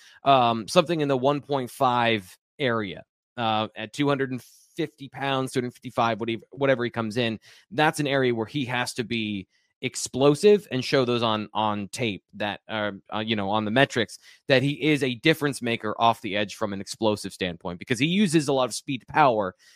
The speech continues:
and having more speed generates more momentum and power at the point of contact.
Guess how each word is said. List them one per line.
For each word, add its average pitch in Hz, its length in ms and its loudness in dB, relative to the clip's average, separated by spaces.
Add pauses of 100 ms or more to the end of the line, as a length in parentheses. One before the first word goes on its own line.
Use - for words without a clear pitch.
(120)
and 135 140 0
having 127 300 4
more 139 200 2
speed 135 640 -2 (300)
generates 143 580 2
more 120 360 0 (360)
momentum 131 560 0
and 110 100 -2
power 123 340 6
at 104 60 -4
the 104 60 -10
point 98 160 -4
of 82 80 -6
contact. - 460 -6